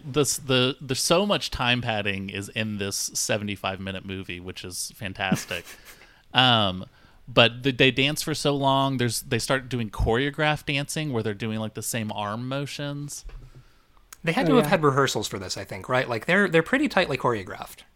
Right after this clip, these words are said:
Speaker 1: They might be
Speaker 3: I
Speaker 1: sort
Speaker 3: mean
Speaker 1: of forward thinking in terms of playing instruments while also having choreography like Saint Vincent or David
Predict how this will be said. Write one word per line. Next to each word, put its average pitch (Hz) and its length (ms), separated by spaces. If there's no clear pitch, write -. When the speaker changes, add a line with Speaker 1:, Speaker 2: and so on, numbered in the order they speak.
Speaker 1:
They 147 120
might 185 280
be 254 140
Speaker 3:
I - 20
Speaker 1:
sort 185 420
Speaker 3:
mean 170 60
Speaker 1:
of 135 60
forward 120 520
thinking 127 440
in 104 160
terms 107 320
of 98 240
playing 113 380
instruments 107 540
while 104 140
also 104 440
having 101 300
choreography 95 840
like 92 540
Saint 101 400
Vincent 98 480
or 95 80
David 92 360